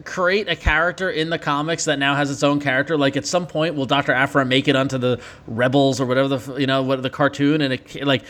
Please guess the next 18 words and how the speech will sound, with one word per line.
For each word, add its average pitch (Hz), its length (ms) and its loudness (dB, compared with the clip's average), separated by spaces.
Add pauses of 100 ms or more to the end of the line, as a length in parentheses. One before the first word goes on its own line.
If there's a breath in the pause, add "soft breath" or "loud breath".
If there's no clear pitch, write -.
(140 loud breath)
have 170 160 2
we 165 100 4
s-, - 300 0
like, 143 360 0 (420 loud breath)
I 147 100 4
can't 202 240 2
believe 196 200 4
they 165 120 4
got 160 260 4
a 143 80 0
comic 156 380 2
of 139 100 -2
a 135 40 -2
character 139 360 0
created 143 460 2
in 143 240 2
the 135 80 0
comics - 800 -2